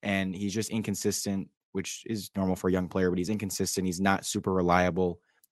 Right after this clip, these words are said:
Kinda similar to what we saw from, like, Dante was always this way, and he had a little bit more reliable defense, but, like, offensively, you just, there'd be games where he had twenty, and you're like, "Okay, like, he looked really good offensively, then his shot was on, he was,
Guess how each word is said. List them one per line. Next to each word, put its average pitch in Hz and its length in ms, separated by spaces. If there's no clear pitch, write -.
Kinda 175 180
similar 147 380
to - 120
what 123 140
we 120 100
saw 110 480
from, 95 520
like, 120 160
Dante 139 380
was 127 140
always 120 260
this 117 200
way, 113 400
and 95 460
he 135 80
had 113 60
a 104 40
little 107 180
bit 101 60
more 110 100
reliable 104 340
defense, 104 460
but, 98 120
like, 90 160
offensively, 104 540
you 95 80
just, 95 220
there'd 120 120
be 107 80
games 117 340
where 98 80
he 104 60
had 95 120
twenty, 104 560
and 95 100
you're 95 100
like, 87 260
"Okay, 107 280
like, 85 180
he 104 100
looked 104 200
really 101 180
good 95 100
offensively, 98 420
then 98 120
his 85 120
shot 101 240
was 92 160
on, 98 260
he 87 100
was, 80 240